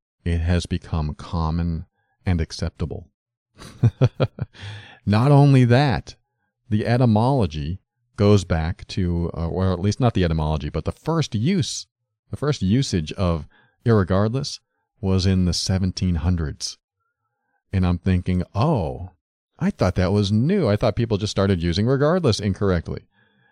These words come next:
And then there were many, uh, citations of it throughout the years, especially in the nineteen hundreds,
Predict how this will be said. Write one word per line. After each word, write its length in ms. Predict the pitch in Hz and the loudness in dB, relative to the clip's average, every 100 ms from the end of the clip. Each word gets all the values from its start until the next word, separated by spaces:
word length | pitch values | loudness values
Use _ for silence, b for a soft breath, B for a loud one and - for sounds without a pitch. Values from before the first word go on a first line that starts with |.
| b - | b 0
And 220 | 110 113 | 2 4
then 220 | 139 135 | 2 2
there 120 | 123 | 4
were 140 | 120 117 | 4 4
many, 580 | 120 139 151 151 135 | 2 2 0 0 0
uh, 160 | 82 101 | 0 -2
citations 760 | - 110 - 135 135 120 101 | 0 -2 0 -2 0 0 2
of 160 | 98 87 | 2 2
it 180 | 92 - b b - | 0 -2 b b -6
throughout 320 | 113 113 117 | 0 2 2
the 60 | 117 | 2
years, 320 | 87 87 87 | 2 0 -2
especially 420 | 82 - 95 113 | -4 -4 -2 0
in 60 | 98 | 0
the 60 | |
nineteen 340 | 90 85 87 85 | 2 0 -2 -4
hundreds, 440 | 76 73 87 - | -4 -4 -6 -6